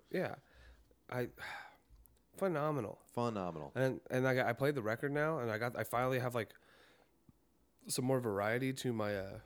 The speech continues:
Speaker 1: my vinyl collection, which is nice.
Speaker 2: Sure.
Speaker 1: But, like, for every, like, one record that I get that isn't electronic, I get, there's, like, three more in the pipeline that are.
Speaker 2: <laughs>
Speaker 1: It, yeah.
Speaker 2: It's a three-to-one ratio.
Speaker 1: Uh, a little bit.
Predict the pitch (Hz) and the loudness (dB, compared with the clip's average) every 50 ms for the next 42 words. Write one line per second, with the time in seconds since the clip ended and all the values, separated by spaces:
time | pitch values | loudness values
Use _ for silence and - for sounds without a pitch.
0 | - _ _ - 101 98 92 98 98 104 117 127 - 147 143 147 147 - 165 160 | -20 _ _ -6 -6 -4 -2 -2 -2 -2 -2 -2 -2 -4 -4 -4 -4 -4 -6 -6
1 | 160 165 156 156 156 165 196 196 - - - - - _ - - - - - 95 | -6 -4 -4 -2 -2 -2 -2 -4 -6 -10 -12 -14 -18 _ -14 -12 -6 0 2 2
2 | 107 101 - - - _ _ - - - - - - 127 117 117 123 113 - 135 | 2 2 -2 -6 -14 _ _ -20 -20 -20 -14 -4 -2 0 2 2 0 0 2 2
3 | 127 123 127 131 147 139 131 123 110 107 104 107 117 120 120 120 120 - - - | 2 4 4 6 6 6 6 4 2 0 0 0 0 2 2 2 0 -2 -6 -14
4 | - - - - - _ _ _ _ _ - 92 120 123 120 - 131 123 120 120 | -20 -20 -20 -20 -20 _ _ _ _ _ -2 2 2 2 4 4 2 2 2 2
5 | 117 101 113 110 110 - - - 113 113 110 104 107 113 110 117 - - - 113 | 0 0 0 0 0 -2 -2 0 0 0 0 0 0 0 0 0 0 -2 -2 -4
6 | 107 - - - 107 107 104 110 113 110 117 107 110 107 - - 101 101 104 117 | -4 -4 -4 -4 -4 -4 -2 -2 -2 -2 -2 -2 -2 -2 -2 -2 -2 -2 0 -2
7 | 117 - 101 95 87 104 98 - 107 107 101 104 95 95 - 104 104 104 104 101 | -2 -4 -6 -4 -4 -4 -4 -4 -6 -6 -4 -6 -6 -6 -6 -6 -4 -4 -2 -2
8 | 101 101 101 98 95 101 95 98 95 - 101 104 104 104 98 95 95 95 95 98 | -2 -2 -2 -2 -2 -2 -4 -2 -2 -2 -2 -2 -2 -2 -4 -4 -6 -6 -6 -6
9 | 101 104 - _ - 107 - - - - - - 107 107 - _ _ - 101 95 | -8 -10 -10 _ -10 -10 -10 -12 -14 -14 -12 -12 -12 -12 -12 _ _ -10 -8 -8
10 | 95 85 87 - - - - - - - - 117 - - 107 98 92 90 85 80 | -8 -10 -12 -16 -18 -20 -20 -20 -2 2 2 2 4 4 4 4 4 4 2 0
11 | 80 78 80 - - 85 85 92 - 123 123 117 113 107 104 98 90 101 98 98 | 0 -2 -4 -2 -4 -4 -4 -4 -2 -2 0 0 0 -2 -2 -4 -4 -4 -6 -6
12 | - | -6